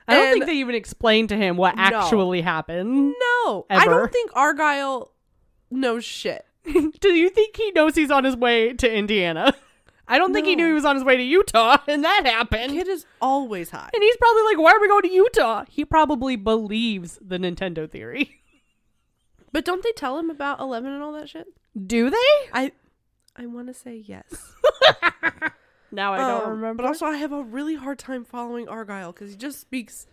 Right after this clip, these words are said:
Speaker 2: like, nonsense that in hindsight makes sense.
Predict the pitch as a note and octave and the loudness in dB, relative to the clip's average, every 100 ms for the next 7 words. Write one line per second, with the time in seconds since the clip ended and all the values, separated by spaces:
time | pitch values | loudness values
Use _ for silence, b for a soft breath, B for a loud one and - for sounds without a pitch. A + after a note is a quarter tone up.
0 | _ _ _ _ - C#4 B3 A3+ B3 D4+ | _ _ _ _ -8 -6 -4 -2 -2 -4
1 | F4+ F#4 - - A#3+ - A#3+ A3 G#3+ A3 | -6 -6 -6 -4 -4 -2 -4 -4 -8 -8
2 | A#3+ C4 B3+ A3+ G#3+ F#3+ - - D#3 - | -6 -4 -4 -6 -8 -8 -12 -14 -14 -14
3 | - - - | -20 -20 -20